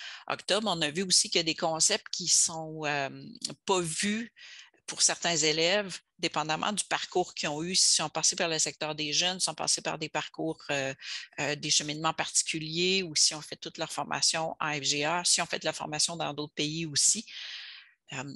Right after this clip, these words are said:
donc, ils n'ont pas tous les mêmes, euh, concepts, la même façon aussi de voir les concepts. Euh, on voit aussi que les élèves commencent à faire des démonstrations, je pense que c'est en quatrième secondaire, donc on n'en voit pas avant. Euh,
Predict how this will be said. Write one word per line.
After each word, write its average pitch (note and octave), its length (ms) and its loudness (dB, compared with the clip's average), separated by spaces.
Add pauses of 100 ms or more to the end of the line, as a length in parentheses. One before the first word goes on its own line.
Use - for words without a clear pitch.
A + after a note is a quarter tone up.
(160)
donc, D#3+ 260 -2
ils E3+ 40 4
n'ont C#3+ 60 2
pas E3+ 180 2
tous - 340 6
les E3+ 140 0
mêmes, D#3+ 440 0
euh, D3 220 0
concepts, - 540 0
la D3+ 100 -2
même D#3 200 -10
façon E3+ 420 0
aussi D#3 260 2
de D#3 60 -12
voir D3+ 160 -2
les D3 120 -4
concepts. - 600 -2 (840)
Euh, D#3 260 2
on E3+ 140 0
voit F3 260 4
aussi F3 480 4
que F3 500 2
les D#3+ 240 0
élèves E3+ 200 -2
commencent D#3+ 320 -4
à D#3+ 80 0
faire D#3+ 140 0
des D#3 100 -2
démonstrations, D3 540 0
je - 60 -4
pense D3 180 -2
que - 40 -18
c'est D3+ 60 0
en D3 40 -6
quatrième D3+ 440 -4
secondaire, D3+ 540 0
donc E3+ 180 -14
on D#3 80 -10
n'en D3 160 -6
voit C#3+ 180 -4
pas F#3 400 -4 (100)
avant. D3 420 0 (960)
Euh, C#3+ 320 -6